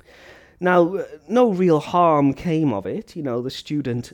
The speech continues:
I don't think, minded the hug. And it was, you know, it was a, a moment that, that happened. Um, but again, I, I think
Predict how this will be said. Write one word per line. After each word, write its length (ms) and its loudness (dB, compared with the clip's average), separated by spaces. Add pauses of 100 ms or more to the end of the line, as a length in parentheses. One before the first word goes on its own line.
(120)
I 60 -8
don't 220 -6
think, 200 -6
minded 560 -4
the 100 -14
hug. 360 -8 (960)
And 180 -2
it 80 -2
was, 440 -2
you 100 -6
know, 140 2
it 60 -2
was 380 -8 (200)
a, 160 -8
a 120 -6
moment 760 2 (400)
that, 300 -6
that 160 -12
happened. 600 -6 (540)
Um, 460 2 (2000)
but 220 -2
again, 420 0
I, 200 -2
I 60 -4
think 420 -4